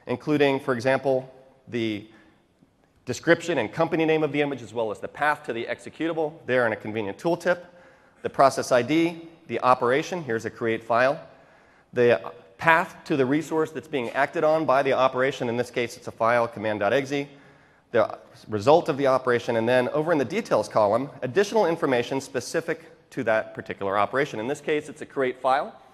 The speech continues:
So this will show you the parameters that went into the create, as well as parameters that came out of the create. For example, you can see the disposition was open here, and you can see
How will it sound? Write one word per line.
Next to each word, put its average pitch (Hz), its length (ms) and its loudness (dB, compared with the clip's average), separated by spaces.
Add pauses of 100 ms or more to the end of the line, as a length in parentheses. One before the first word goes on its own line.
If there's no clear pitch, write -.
(180)
So 139 160 2
this 151 180 4
will 160 100 -2
show 185 200 0
you 180 140 0
the - 80 2
parameters 175 480 2
that 156 100 0
went 151 180 4
into 190 180 2
the 147 60 -2
create, 135 400 0
as 127 140 -8
well 165 260 4
as 165 240 -2 (400)
parameters 175 340 2
that 151 160 -2
came 160 240 -2
out 185 180 2
of 147 60 -4
the 120 80 -2
create. 92 360 -6
For 123 120 -6
example, 127 520 -4 (360)
you - 100 -8
can 139 80 -6
see 170 140 -2
the 147 100 0
disposition 135 580 -2
was 120 180 -2
open 123 300 4
here, 120 220 2
and 139 80 2
you 139 80 -2
can 139 100 -6
see 147 360 -4